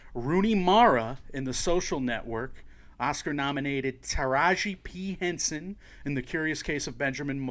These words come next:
Button, Gwyneth Paltrow in Seven, or Carrie Coon in Gone Girl. Marty.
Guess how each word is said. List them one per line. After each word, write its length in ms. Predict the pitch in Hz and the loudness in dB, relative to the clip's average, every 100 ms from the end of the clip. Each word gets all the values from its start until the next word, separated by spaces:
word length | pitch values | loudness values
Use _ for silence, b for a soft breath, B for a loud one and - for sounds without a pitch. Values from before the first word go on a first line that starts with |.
| - | 0
Button, 400 | 127 120 160 202 b b b b - | 0 0 -8 -10 b b b b -6
Gwyneth 420 | 131 170 226 - | 0 4 4 2
Paltrow 640 | - 190 180 - 185 180 | 0 2 0 0 0 0
in 80 | 185 | 0
Seven, 640 | - - 151 143 135 139 135 b b | -2 2 2 2 -4 -6 -10 b b
or 100 | 139 | -12
Carrie 760 | - - 185 185 196 196 190 - - | 2 4 6 4 2 0 -4 -8 -8
Coon 640 | - 190 185 180 180 180 - | -4 0 0 0 -4 -8 -6
in 220 | 135 117 | -4 -4
Gone 340 | 131 147 151 139 | 2 4 4 2
Girl. 220 | 131 120 | 0 0
Marty. 380 | 117 131 117 95 | 2 4 4 2